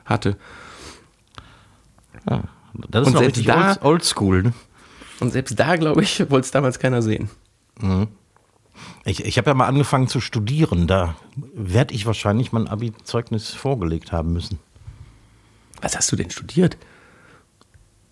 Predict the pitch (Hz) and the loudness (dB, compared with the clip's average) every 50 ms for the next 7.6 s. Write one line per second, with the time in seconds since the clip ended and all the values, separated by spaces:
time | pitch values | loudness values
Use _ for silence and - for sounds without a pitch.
0 | _ _ - - - - - - - - - - - - - - - 208 - - | _ _ -20 -18 -14 -10 -10 -8 -8 -8 -10 -10 -10 -10 -10 -10 -10 -12 -12 -12
1 | - - - - - - - - - 113 120 120 127 156 151 - - 147 - 120 | -14 -14 -14 -10 -8 -8 -6 -2 0 2 2 2 2 0 -2 -2 -4 -4 -2 0
2 | 120 113 113 135 131 120 92 85 85 82 - - - 73 - - - - - - | 0 0 2 2 2 2 2 2 2 0 -2 -4 -10 -12 -12 -16 -20 -20 -20 -20
3 | - _ - - _ _ _ _ _ _ - - 185 135 107 - - - - - | -20 _ -20 -20 _ _ _ _ _ _ -4 0 0 0 0 -2 -8 -20 -20 -20
4 | - - - - _ _ _ _ _ _ _ _ _ _ _ _ _ _ _ _ | -20 -20 -20 -20 _ _ _ _ _ _ _ _ _ _ _ _ _ _ _ _
5 | _ _ _ _ _ _ _ _ _ _ _ _ _ _ _ _ _ _ - - | _ _ _ _ _ _ _ _ _ _ _ _ _ _ _ _ _ _ -20 -20
6 | _ _ - - 123 107 113 113 107 117 110 107 104 117 113 107 101 101 107 104 | _ _ -2 -2 2 2 2 2 2 0 -4 -2 0 0 2 2 0 0 0 0
7 | 101 107 - - - - 156 101 104 101 104 104 | 0 0 -2 -4 -4 -4 -2 0 0 0 -2 -2